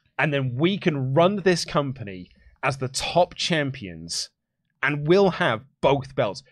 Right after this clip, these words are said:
We have all the power. I've got the power of the board.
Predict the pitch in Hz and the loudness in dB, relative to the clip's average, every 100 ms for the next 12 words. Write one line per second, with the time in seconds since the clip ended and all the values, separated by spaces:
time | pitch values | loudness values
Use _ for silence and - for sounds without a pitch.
0 | _ 147 185 151 135 - - 151 185 190 | _ -2 0 -2 -4 -6 0 6 8 6
1 | 185 - - 127 101 82 80 _ - 151 | 4 -2 -2 -2 -2 -4 -10 _ -2 2
2 | 196 - 139 135 - 156 143 131 120 110 | 2 2 0 -2 -2 2 4 2 -2 -8
3 | - 165 170 196 220 | 0 4 6 6 4